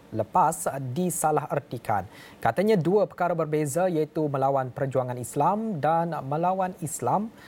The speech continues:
yang dinyatakan ialah melawan perjuangan Islam. Beliau mempersoalkan apakah kenyataannya salah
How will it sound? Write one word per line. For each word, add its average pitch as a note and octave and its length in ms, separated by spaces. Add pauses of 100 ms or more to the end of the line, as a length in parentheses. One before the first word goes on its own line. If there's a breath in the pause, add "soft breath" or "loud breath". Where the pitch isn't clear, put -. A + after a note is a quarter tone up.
(120 loud breath)
yang G#2+ 160
dinyatakan A2+ 560
ialah A#2+ 400
melawan G3 560 (160)
perjuangan D3 560
Islam. F#2+ 320 (480 loud breath)
Beliau D#3 240
mempersoalkan G3 720
apakah A3+ 560
kenyataannya E3+ 640
salah B2+ 480